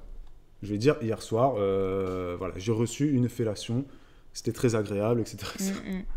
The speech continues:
Speaker 2: Non, mais je comprends l'ambiguïté.
Speaker 1: Après,
Speaker 2: Je comprends
Speaker 1: je,
Speaker 2: ce que
Speaker 1: je
Speaker 2: ça
Speaker 1: comprends aussi que
Speaker 2: Parce que
Speaker 1: mais,
Speaker 2: c'est
Speaker 1: mais
Speaker 2: un
Speaker 1: c'est
Speaker 2: partage d'intimité, mais, euh... mais en fait, pour moi, il y a
Speaker 1: Ouais.
Speaker 2: plus intime, en fait, que ça.
Speaker 1: Ouais, c'est
Speaker 2: Parce
Speaker 1: ça.
Speaker 2: que l'intimité, euh, on l'a déjà dit, ça, on a fait un live justement sur, euh, la sexualité,
Speaker 1: Ouais.
Speaker 2: est-ce qu'on peut séparer sexe et amour ?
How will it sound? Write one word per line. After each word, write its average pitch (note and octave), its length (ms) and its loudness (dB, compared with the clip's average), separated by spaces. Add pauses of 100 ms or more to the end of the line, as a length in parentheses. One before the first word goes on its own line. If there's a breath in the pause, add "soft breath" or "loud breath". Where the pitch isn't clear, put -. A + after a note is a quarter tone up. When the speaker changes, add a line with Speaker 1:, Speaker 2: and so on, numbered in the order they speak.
(440 loud breath)
Speaker 2:
Non, C4 80 6
mais D#4+ 60 6
je - 60 2
comprends C#4+ 240 2
l'ambiguïté. A#3+ 680 4
Speaker 1:
Après, D3+ 380 12
Speaker 2:
Je A#3 120 8
comprends C4+ 280 6
Speaker 1:
je, C4 60 2
Speaker 2:
ce - 60 -2
que B3+ 80 4
Speaker 1:
je - 80 0
Speaker 2:
ça A3+ 180 10
Speaker 1:
comprends F#3 300 12
aussi E3+ 640 4
que B2+ 360 8 (280 loud breath)
Speaker 2:
Parce - 100 -16
que - 80 8
Speaker 1:
mais, D#3+ 80 12
Speaker 2:
c'est F3+ 100 12
Speaker 1:
mais F#3 80 12
Speaker 2:
un F#3+ 40 12
Speaker 1:
c'est A#3+ 180 10
Speaker 2:
partage A#3+ 260 10
d'intimité, B3 600 4
mais, B3 340 4
euh... G#3 240 6 (840 soft breath)
mais A3+ 60 4
en A3 40 0
fait, D4 180 2
pour - 160 0
moi, C4+ 120 8
il D4+ 60 10
y - 20 12
a A#3+ 60 10
Speaker 1:
Ouais. - 40 2
Speaker 2:
plus C4 280 2
intime, B3+ 400 4
en G3 80 2
fait, G#3 260 -2
que - 100 -8
ça. - 220 -2 (360)
Speaker 1:
Ouais, C3 220 8
c'est B2 160 2
Speaker 2:
Parce C4 140 4
Speaker 1:
ça. D4+ 80 10
Speaker 2:
que C4+ 40 10
l'intimité, C4+ 760 8
euh, G#3+ 160 8
on G#3+ 120 4
l'a G#3+ 160 10
déjà G#3 260 8
dit, A#3+ 100 2
ça, G#3+ 140 0
on G3 60 2
a G3 80 2
fait G3 120 -6
un F#3 100 0
live G3 180 4
justement F#3+ 400 -2
sur, F3+ 280 -2
euh, E3 260 4
la E3 140 -2
sexualité, F#3+ 640 2
Speaker 1:
Ouais. G#3 60 8
Speaker 2:
est-ce G3+ 120 0
qu'on F3+ 100 -2
peut F#3 140 -4
séparer F3 420 -2
sexe F#3 460 2
et F3+ 120 2
amour ? F#3 420 2